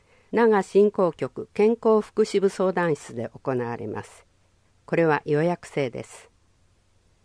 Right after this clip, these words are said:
また、月曜日から金曜日の午前九時から午後五時四十五分まで、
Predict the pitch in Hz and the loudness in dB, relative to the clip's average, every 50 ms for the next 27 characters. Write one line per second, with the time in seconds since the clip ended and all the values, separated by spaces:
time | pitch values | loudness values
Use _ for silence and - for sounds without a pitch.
0 | _ _ _ _ _ _ _ - 165 165 - 156 147 139 - _ _ _ _ _ | _ _ _ _ _ _ _ -4 -2 -2 -2 -4 -6 -6 -10 _ _ _ _ _
1 | _ _ - 165 185 185 180 - 262 262 262 247 220 180 165 - - 175 151 143 | _ _ -4 -2 -2 -2 -2 -2 -2 0 0 0 0 -2 -4 -6 -8 -8 -8 -8
2 | - - - 180 185 190 185 175 160 139 117 120 117 117 110 107 - - _ _ | -10 -2 2 2 4 6 4 4 4 2 0 -2 -4 -4 -6 -8 -10 -16 _ _
3 | _ - 165 214 240 214 220 214 185 151 - - 214 208 - 170 - - 123 110 | _ -2 0 2 4 6 6 6 4 4 2 2 0 2 2 0 -2 -2 -4 -4
4 | 107 98 - - _ _ _ 156 190 220 202 180 156 - - 151 147 185 220 220 | -4 -8 -10 -14 _ _ _ 0 2 2 4 4 2 2 2 0 0 0 0 0
5 | 185 185 180 226 226 208 190 170 151 135 131 143 151 147 - 147 131 123 113 110 | 0 2 4 6 6 6 4 2 0 0 2 2 0 0 0 0 -2 0 -2 -4
6 | 110 110 107 110 | -6 -8 -10 -10